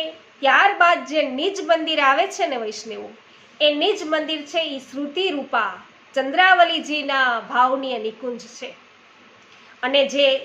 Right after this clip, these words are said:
જમણા હાથ ઉપર સૈયા મંદિર છે એ સ્વામિનીજીના ભાવથી છે. અને તેની જ સામે છઠ્ઠી ઘર છે એ શ્રી યમુનાજીના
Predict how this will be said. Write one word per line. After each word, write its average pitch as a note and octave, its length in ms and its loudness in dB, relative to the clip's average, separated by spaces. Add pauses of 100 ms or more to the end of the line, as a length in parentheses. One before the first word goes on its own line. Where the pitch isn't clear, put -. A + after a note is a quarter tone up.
(140)
જમણા D4 480 4
હાથ C#4+ 260 0
ઉપર B3+ 420 0 (560)
સૈયા D4 320 2
મંદિર D4+ 380 -2 (120)
છે D4 120 -4 (340)
એ C#4 80 -8
સ્વામિનીજીના C#4 1080 0 (100)
ભાવથી A3 540 -4
છે. - 100 -18 (880)
અને D4 260 4
તેની F4 400 0
જ F4+ 160 -8
સામે D#4 340 2 (640)
છઠ્ઠી D4 400 -4
ઘર A#3 220 0 (140)
છે A#3 120 -8 (400)
એ C4 80 -4
શ્રી B3+ 280 -8
યમુનાજીના A#3 680 -2